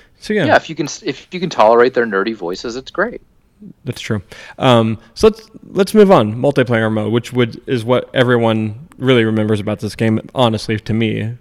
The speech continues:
Speaker 1: Like,
Speaker 2: Oh, yeah.
Speaker 1: like, far and away, like, the best part of this game. Um,
Speaker 2: Probably spent more time playing this game multiplayer than probably any other game ever in my life.
Speaker 1: Halo?
Speaker 2: Halo would probably be second.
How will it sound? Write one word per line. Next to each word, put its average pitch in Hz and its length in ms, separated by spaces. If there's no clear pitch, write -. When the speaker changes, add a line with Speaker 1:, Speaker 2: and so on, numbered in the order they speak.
Speaker 1:
Like, 110 400
Speaker 2:
Oh, 131 200
yeah. 87 320
Speaker 1:
like, 110 480
far 135 280
and 127 80
away, 120 240
like, 110 280
the 117 80
best 113 360
part 110 340
of 120 160
this 110 200
game. 113 420
Um, 107 400
Speaker 2:
Probably 294 260
spent 220 260
more 180 260
time 165 440
playing 151 680
this 180 240
game 143 440
multiplayer 120 840
than 104 280
probably 143 680
any 160 240
other 123 320
game 107 440
ever 95 320
in 95 120
my 85 120
life. - 380
Speaker 1:
Halo? 156 480
Speaker 2:
Halo 196 380
would 165 260
probably 165 240
be 160 100
second. 170 540